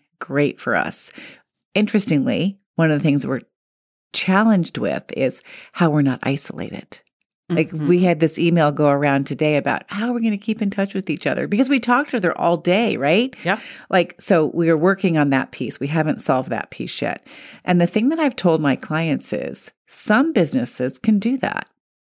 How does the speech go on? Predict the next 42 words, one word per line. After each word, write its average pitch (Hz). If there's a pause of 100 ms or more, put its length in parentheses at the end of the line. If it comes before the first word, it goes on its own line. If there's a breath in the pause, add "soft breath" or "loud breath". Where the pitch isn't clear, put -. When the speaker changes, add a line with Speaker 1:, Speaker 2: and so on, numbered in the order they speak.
(160)
Speaker 1:
Some 262
businesses 294
can 208
just 190
send 185
everybody 196
home 185
to 165
work 147
from 160
home, 156
and 180
it's -
great. - (560 loud breath)
Speaker 2:
Depending 339
on 208
where 180
you 190
are 139 (320)
in 175
the 156
United 147
States 151
or 160
in 143
the 139
world 131
listening 175
to 196
this, 202 (300 soft breath)
some 196
of 226
the 233
things 185
that 165
we're 127
talking 156
about 170
may 143
seem 143
alarmist, 131
although, 143